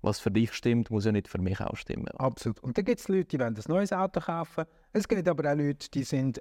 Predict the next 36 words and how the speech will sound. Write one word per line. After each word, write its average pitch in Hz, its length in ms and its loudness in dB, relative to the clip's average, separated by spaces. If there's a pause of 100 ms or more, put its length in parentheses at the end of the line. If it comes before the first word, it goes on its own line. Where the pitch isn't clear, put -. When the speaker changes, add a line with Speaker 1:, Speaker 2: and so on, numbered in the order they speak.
Speaker 2:
absolut - 520 -2
bereit, 196 400 2
das 160 100 -4
Auto 185 300 0
zu - 100 -10
kaufen. 180 360 -2
Und 143 120 2
das 135 100 0
ist 135 120 -2
heute 143 260 -2
kein - 240 -6 (180)
Thema 160 300 2
mehr. 151 220 2 (240)
Siebzig, 143 480 0
achtzig, - 420 -2
neunzig, 135 320 2
hundert 143 300 0
tausend 135 260 -2
Kilometer 139 560 0
von 120 180 0
einem 120 200 0
Elektroauto 139 640 0
mit 127 160 4
einem 123 180 4
guten 135 300 0
Batteriezzertifikat, 131 1300 0
mit 117 100 0
einem 117 140 2
guten 107 240 2
Speaker 1:
Ja. 151 80 2
Speaker 2:
Test, 131 440 0 (520)
ist 127 260 2
überhaupt 123 640 0
kein 123 160 2
Thema. 117 460 0 (340)
Und 104 240 -2